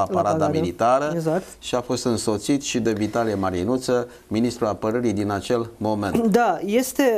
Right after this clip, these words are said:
Speaker 1: uh, ziua de întâi decembrie o mie nouă sute optsprezece este în Republica Moldova o sărbătoare, aș zice eu, în ascensiune. Deoarece pe măsură ce,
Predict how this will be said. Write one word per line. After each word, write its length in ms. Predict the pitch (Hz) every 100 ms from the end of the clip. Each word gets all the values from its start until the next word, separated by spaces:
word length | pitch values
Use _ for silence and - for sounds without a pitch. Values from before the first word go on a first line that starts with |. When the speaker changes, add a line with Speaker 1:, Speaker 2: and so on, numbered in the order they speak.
| 156
Speaker 1:
uh, 280 | 185 180 170 120 - 190
ziua 280 | 170 254
de 80 | 247
întâi 160 | 196 226
decembrie 540 | 233 - 220 214 185
o 60 | 170
mie 120 | 175
nouă 120 | 202
sute 140 | 190 180
optsprezece 580 | 165 170 185 175 165 175
este 300 | 180 190 208
în 60 |
Republica 320 | 185 220 226
Moldova 680 | 220 190 180 233 226 226 208 - - - - - -
o 120 | 208
sărbătoare, 600 | 240 233 214 226 233 233
aș 160 | 202
zice 240 | 190 208 220
eu, 240 | 214 226
în 100 | 220
ascensiune. 800 | 214 202 220 202 220 208 185 139 147 - - - - - - -
Deoarece 420 | 185 190 196 214
pe 80 | 214
măsură 400 | 220 208 254 247
ce, 220 | 240 240